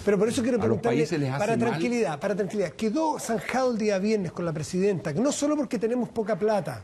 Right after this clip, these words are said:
Speaker 1: por la baja del cobre, porque no hay más plata y hay que hacerlo, hay que priorizar, eh, quedó claro que la lógica de la retroexcavadora, la lógica con la que operó el gabinete anterior, quedó sepultada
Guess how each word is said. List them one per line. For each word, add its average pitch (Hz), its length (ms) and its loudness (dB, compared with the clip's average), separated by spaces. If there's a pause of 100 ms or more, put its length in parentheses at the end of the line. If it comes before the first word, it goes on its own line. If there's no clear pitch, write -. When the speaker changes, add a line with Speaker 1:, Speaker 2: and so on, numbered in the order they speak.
Speaker 1:
por 156 80 -2
la 151 80 0
baja 160 180 -2
del 143 140 -4
cobre, 185 500 2
porque 147 260 -4
no 180 120 2
hay 214 160 4
más 214 100 0
plata 226 300 0
y 208 60 4
hay 208 60 2
que 208 120 -6
hacerlo, 214 300 0
hay 185 80 -2
que 190 120 0
priorizar, 190 420 0 (600)
eh, 208 80 2
quedó 269 260 2
claro 285 260 2
que 180 260 0 (320)
la 202 180 4
lógica 254 460 2
de 240 80 0
la 226 100 2
retroexcavadora, 226 960 0
la 208 220 2
lógica 269 760 0
con 226 180 0
la 208 120 0
que 190 80 0
operó 214 400 2
el 208 140 -4
gabinete 208 360 0
anterior, 220 540 0 (240)
quedó 208 240 2
sepultada 226 880 0